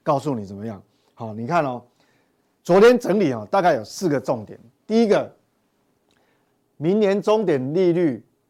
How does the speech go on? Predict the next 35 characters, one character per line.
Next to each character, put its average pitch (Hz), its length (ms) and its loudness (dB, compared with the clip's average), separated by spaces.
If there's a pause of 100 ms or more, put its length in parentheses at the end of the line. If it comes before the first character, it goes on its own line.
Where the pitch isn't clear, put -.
(480)
估 160 400 -2
会 165 140 -2
比 104 280 -12 (800)
市 - 240 -6
场 107 200 -10
估 139 180 -6
的 123 80 -4
更 113 220 -8
高， 101 220 -14 (480)
比 113 220 -8
上 156 300 -4
一 151 40 -4
次 151 160 -8
会 143 220 -4
议 131 220 -4 (540)
来 117 140 -6
得 120 100 -4
高 123 260 -8
嘛， 110 240 -14
哈。 98 180 -20 (640)
第 254 120 4
二 247 60 8
个 202 80 6
重 196 260 0
点， 113 180 -8 (220)
其 190 100 -6
实 214 60 -2
这 277 140 2
个 220 140 2
上-， 226 440 -6
上 220 240 -4
次， 190 340 0 (760)
其 - 100 -10
实 151 80 -4
他， 185 260 -4